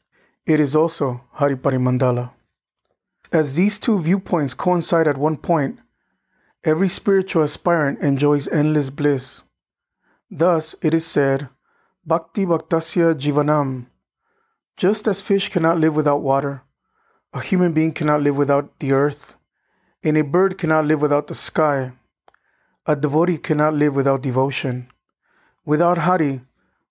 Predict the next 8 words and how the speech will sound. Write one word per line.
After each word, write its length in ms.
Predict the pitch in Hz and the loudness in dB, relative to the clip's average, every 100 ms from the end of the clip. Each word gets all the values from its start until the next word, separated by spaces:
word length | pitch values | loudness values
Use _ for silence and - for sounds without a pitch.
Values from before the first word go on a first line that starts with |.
| - | -6
the 100 | 147 | -2
very 280 | 156 180 175 | 2 2 2
existence 600 | 143 143 170 - 151 - | 0 -2 -2 -2 -2 -2
of 100 | 139 | -2
a 60 | |
devotee 440 | 139 139 143 147 143 | -2 0 2 2 0
is 140 | 135 | 0
endangered. 640 | 139 139 151 147 135 127 | 0 0 0 0 -4 -4